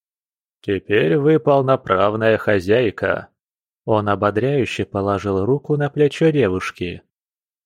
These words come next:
«У вас начинается новая жизнь». «До сих пор не верится». Аманда пробежала документ глазами.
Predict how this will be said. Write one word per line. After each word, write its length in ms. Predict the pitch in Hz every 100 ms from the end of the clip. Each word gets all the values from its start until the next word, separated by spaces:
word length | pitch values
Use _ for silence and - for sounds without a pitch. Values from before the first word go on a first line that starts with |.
| _ _ _ -
«У 200 | 90 85
вас 360 | 95 147 151
начинается 960 | 170 170 165 147 143 131 117 - - 101
новая 680 | 92 90 151 160 151 143 139
жизнь». 680 | 104 95 92 107 101 95 _ _ _ _ _ _ _ _ _ _
«До 280 | 147 135 135
сих 280 | - 135 -
пор 220 | 147 113
не 160 | 104 117
верится». 640 | 131 104 - - 92 92 _ _ _ _ _ _
Аманда 540 | 131 117 107 101 104
пробежала 600 | - 117 107 98 104 95
документ 580 | 98 101 117 101 92 -
глазами. 760 | 107 120 123 123 92 87 87